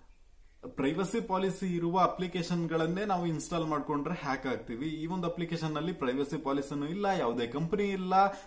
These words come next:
ಓನರ್ ಇಲ್ಲ. So ಓನರ್ ಇದಾನೆ, ಅದು ಪಾಕಿಸ್ತಾನಿ ಓನರ್.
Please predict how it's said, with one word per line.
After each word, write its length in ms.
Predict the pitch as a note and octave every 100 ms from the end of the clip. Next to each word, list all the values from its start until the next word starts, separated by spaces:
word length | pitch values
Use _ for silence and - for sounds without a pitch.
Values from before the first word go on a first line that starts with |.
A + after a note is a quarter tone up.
| -
ಓನರ್ 420 | B2 E3 A3+ A3+ G3+
ಇಲ್ಲ. 200 | F#3+ F#3 F#3 F3+
So 40 | D3+
ಓನರ್ 420 | A#2+ D3 A3 G3+
ಇದಾನೆ, 460 | F3+ D#3+ D#3+ G3+ -
ಅದು 260 | C#3 D#3+ B3+ A#3+ - - - - - -
ಪಾಕಿಸ್ತಾನಿ 640 | A#3 A#3+ F#3 - D3 B2+
ಓನರ್. 480 | A#2 A2 G#2 A2+